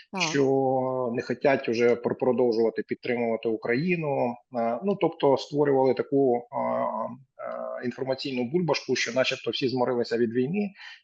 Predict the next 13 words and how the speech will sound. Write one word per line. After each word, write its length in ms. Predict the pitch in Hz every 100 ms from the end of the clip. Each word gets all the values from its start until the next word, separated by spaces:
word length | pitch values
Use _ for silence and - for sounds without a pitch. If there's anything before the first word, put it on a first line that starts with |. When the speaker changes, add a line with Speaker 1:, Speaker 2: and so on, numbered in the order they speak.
| _
Speaker 2:
і 140 | 170 185
одночасно 960 | 156 143 139 185 175 156 156 139 135
Москва 340 | 127 120 165 156
виходила 440 | 127 151 143 127
з 60 | -
пропозиціями, 640 | 127 - 127 165 135 120
зокрема 360 | 117 - 123 113
Путін, 480 | - 165 143 123
е, 340 | 120 117 117 104 -
посадити 420 | 123 127 143 131
на 120 | 120
за 100 | 120
стіл 200 | - 131